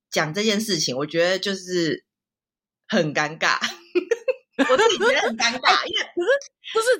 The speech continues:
Speaker 2: 可能在吃面吃一吃，然后就说：“哎，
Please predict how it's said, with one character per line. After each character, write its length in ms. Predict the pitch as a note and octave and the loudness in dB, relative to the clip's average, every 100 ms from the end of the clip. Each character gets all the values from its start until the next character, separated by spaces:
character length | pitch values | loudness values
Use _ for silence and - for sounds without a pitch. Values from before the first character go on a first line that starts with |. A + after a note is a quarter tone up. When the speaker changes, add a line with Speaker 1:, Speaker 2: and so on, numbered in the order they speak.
| - | -2
Speaker 2:
可 160 | - C#4+ | -2 0
能 160 | B3+ | 0
在 140 | D#4+ G4 | 0 -2
吃 340 | - - D4+ | -4 -6 -6
面 260 | D#4+ E4+ B3+ | -2 -2 -2
吃 240 | - B3 | -2 -2
一 80 | B3 | -2
吃， 280 | A3 A3+ A#3 | -2 -2 0
然 100 | G3+ | 2
后 100 | G#3+ | 2
就 160 | A#3+ | 0
说 400 | A3+ G#3 F#3+ F#3+ - | -2 -2 -2 -2 -2
：“哎， 160 | F3 | -4